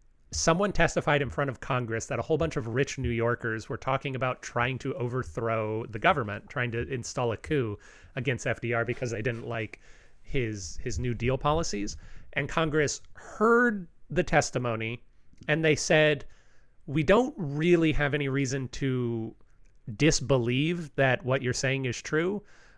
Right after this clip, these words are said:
but also it's not important enough for us to look into because it's, it sounds like it's just a whole bunch of rich wags complaining at a party about the president. It doesn't, it doesn't seem like there was actually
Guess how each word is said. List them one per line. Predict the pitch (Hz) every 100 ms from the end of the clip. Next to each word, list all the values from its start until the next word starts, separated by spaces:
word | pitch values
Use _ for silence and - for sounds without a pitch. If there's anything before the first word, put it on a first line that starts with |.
| -
but | 113 147 143
also | 156 170 - 156 147 143 131 131
it's | 135 151
not | 147
important | 139 120 143 135 123
enough | 113 117 -
for | 120
us | 110 104
to | -
look | 110 104 -
into | 123 110 120 110
because | 110 - 110
it's, | - -
it | 143 143 139 -
sounds | - 151 156 139
like | 139
it's | 135
just | 143 135
a |
whole | 127 131
bunch | 127 117
of | 123 101 107
rich | 120 -
wags | 101 107 110 113 104 - - - -
complaining | 123 - 135 131 120
at | 113
a |
party | - 120 110 107
about | 104 -
the | 92
president. | 110 101 - - -
It | 110
doesn't, | 127 127 120 - - - - - -
it |
doesn't | 160 165 143
seem | - 170 156
like | 143 131
there | 131
was | 117
actually | 139 120 - 127 113 110 104 101